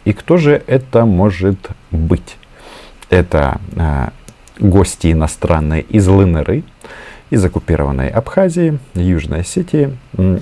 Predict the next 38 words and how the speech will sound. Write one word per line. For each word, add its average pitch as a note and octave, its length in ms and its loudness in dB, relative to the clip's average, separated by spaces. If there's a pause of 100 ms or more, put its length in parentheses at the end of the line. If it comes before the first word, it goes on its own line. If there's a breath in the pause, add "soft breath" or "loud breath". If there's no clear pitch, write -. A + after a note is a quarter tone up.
оккупированной, G#2 880 0 (220)
и F#3 100 0
оккупированного E2+ 720 0
Крыма. D2 440 -6 (640 loud breath)
И G#2+ 80 4
вот A#2 140 4
эта A#2 180 4
вот, A#2 260 2
а, G2 500 0
постановка G#2+ 460 -2
вопроса, G#2 640 -2
что - 200 -12
теперь G2+ 380 0
гости F2+ 460 -2
из F2 300 -4
Луганска, F2+ 720 -2
это D#2+ 240 -4
гости F2 400 -4
из D#2+ 200 -4
другого E2+ 640 0
государства, E2+ 800 -4 (360 loud breath)
оно, F#2 160 -2
с - 80 -6
одной F2 200 -2
стороны, E2+ 420 0
абсурдно, A#2+ 580 0
но, F2 160 -2
с D#2+ 80 -4
другой D#2+ 280 -2
стороны, F2 480 -2
люди, E2+ 420 -2
которые E2+ 300 -4
живут D#2+ 260 -2
на E2+ 100 0
оккупированных C3 600 0
территориях, D#2 560 -4
теперь C3 420 0
имеют, F2+ 360 2